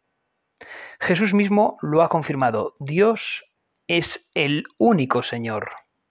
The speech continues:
el único Señor. Continúa diciendo este compendio,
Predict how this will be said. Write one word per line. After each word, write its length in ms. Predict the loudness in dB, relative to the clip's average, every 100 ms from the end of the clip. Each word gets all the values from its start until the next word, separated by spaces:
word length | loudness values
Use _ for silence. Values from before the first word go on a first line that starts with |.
| _ _
el 180 | -4 -2
único 320 | -4 -4 -6
Señor. 440 | -8 -12 -12 -14 -20 _ _ _ _ _ _ _ _ _ _ -20 -20 -20 -20 _
Continúa 360 | -2 0 2 2
diciendo 420 | 0 -2 -2 -2
este 760 | -2 0 0 0 -2 -6 -12 _ _ _
compendio, 580 | -4 0 0 0 -2